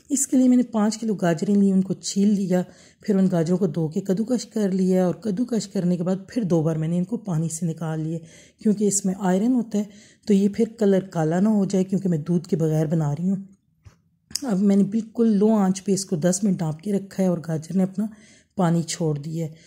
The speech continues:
क्योंकि वेजिटेबल में अच्छा खासा पानी होता है और गाजरें काफ़ी पानी छोड़ देती हैं, इसमें पानी डालने की ज़रूरत बिल्कुल नहीं पड़ती। और माशाल्लाह इसका कलर वैसे ही रहता है हलवे का, बिल्कुल ख़राब नहीं होता, क्योंकि हम दो बार इसको कद्दूकश करने के बाद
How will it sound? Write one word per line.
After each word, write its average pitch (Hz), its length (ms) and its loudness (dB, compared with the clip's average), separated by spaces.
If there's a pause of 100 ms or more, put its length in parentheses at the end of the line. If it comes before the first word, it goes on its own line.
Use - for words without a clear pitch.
(200)
क्योंकि 226 220 2
वेजिटेबल 196 520 2
में 202 80 4
अच्छा 196 240 -6
खासा 196 300 -2
पानी 175 280 2
होता 175 240 -2
है 185 60 2
और 180 80 -4
गाजरें 165 360 -2
काफ़ी 208 380 -6
पानी 180 260 2
छोड़ 170 260 -2
देती 170 300 -2
हैं, 175 80 2
इसमें 175 260 -4
पानी 170 260 -2
डालने 160 280 -2
की 185 140 -4
ज़रूरत 165 360 -4
बिल्कुल 160 260 -4
नहीं 156 140 0
पड़ती। 156 320 -6 (440)
और 170 80 -2
माशाल्लाह 175 400 -2
इसका 180 220 -8
कलर 180 280 -2 (120)
वैसे 160 320 -4
ही 220 80 2
रहता 175 260 0
है 165 60 2
हलवे 156 160 0
का, 185 180 -8 (440)
बिल्कुल 196 380 0
ख़राब 160 340 -2
नहीं 170 100 -2
होता, 165 180 -4
क्योंकि 185 280 -4
हम 165 180 0
दो 170 180 0
बार 165 180 0
इसको 160 260 -6
कद्दूकश 180 460 -6
करने 160 260 -4
के 151 80 -10
बाद 185 220 -4